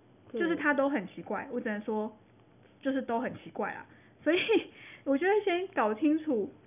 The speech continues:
Speaker 2: 整个背景的脉络，然后再去，再去了解一下编剧他这样改有没有一些原因。因为对我而言，就算他改了稍微就是颠，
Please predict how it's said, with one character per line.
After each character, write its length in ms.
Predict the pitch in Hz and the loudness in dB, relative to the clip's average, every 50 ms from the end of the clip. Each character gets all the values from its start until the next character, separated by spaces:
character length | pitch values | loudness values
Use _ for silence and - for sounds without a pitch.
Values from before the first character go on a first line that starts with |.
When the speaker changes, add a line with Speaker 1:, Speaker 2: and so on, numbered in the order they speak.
| - _ - - - | -20 _ -14 -8 -4
Speaker 2:
整 160 | 226 214 214 | -4 -2 -2
个 340 | 220 220 214 214 208 233 247 - - - - - - - - - - | -2 -2 -2 -2 -4 -4 -8 -14 -20 -20 -20 -20 -20 -20 -20 -6 2
背 180 | 330 294 269 240 - | 4 4 4 4 0
景 160 | - 180 175 | -6 -8 -8
的 300 | 170 180 175 175 - - - - - - | -6 -6 -8 -8 -10 -12 -16 -14 -8 -6
脉 240 | 254 240 220 202 | -4 -2 -2 -2
络， 340 | 202 220 220 208 - - 220 - - - - _ | 0 2 2 2 0 -2 -8 -14 -20 -20 -18 _
然 140 | - - 220 | -8 -4 -2
后 100 | 269 285 | -2 -2
再 180 | 285 320 285 | -2 -2 -2
去， 200 | 277 - - - - - - | -2 -4 -8 -14 -14 -8 -4
再 140 | 339 311 294 | -2 0 0
去 180 | 294 311 302 | 0 2 0
了 200 | 277 233 214 240 | 2 2 0 0
解 200 | 240 262 220 208 | -2 -2 -2 -2
一 40 | 220 | -2
下 180 | 220 262 254 247 | -4 -4 -6 -4
编 300 | - - 269 269 269 277 | -2 0 2 2 2 2
剧 160 | - 285 262 | 0 -2 -2
他 160 | 254 262 254 | -2 -4 -4
这 100 | 254 - | -4 -2
样 180 | 262 240 226 214 | -2 -2 -2 -4
改 180 | 220 208 - - | -4 -6 -8 -6
有 140 | 202 202 190 | -6 -6 -4
没 160 | 202 226 254 | -4 -2 -2
有 160 | 262 240 208 | -2 -2 -2
一 80 | 220 240 | -4 -4
些 360 | 233 - 247 220 220 220 226 233 - - - - - | -4 -4 -2 -2 -2 -2 -4 -6 -10 -18 -16 -10 -6
原 280 | 233 208 196 208 208 - | -4 -2 -2 -2 -4 -4
因。 260 | - 226 226 220 226 240 - - - - | -4 -2 -2 -2 -2 -4 -8 -14 -10 -4
因 80 | 320 330 | -2 -2
为 80 | 339 | 0
对 100 | 330 381 | 0 0
我 180 | 330 269 233 233 | 2 2 2 2
而 40 | 233 | 2
言， 160 | 233 214 220 | 0 -2 -2
就 100 | 247 262 | -4 -4
算 160 | 269 294 277 | -2 -2 0
他 140 | 277 277 269 | 0 0 -2
改 200 | 262 214 190 190 | -4 -4 -6 -6
了 100 | 180 196 | -6 -6
稍 160 | - 254 254 | -4 -4 -2
微 160 | 240 220 214 214 | -2 -2 -2 -4
就 140 | - 254 | -4 -6
是 80 | 247 269 | -8 -6
颠， 300 | 254 - 247 240 247 254 | -4 -2 -2 -2 -2 -4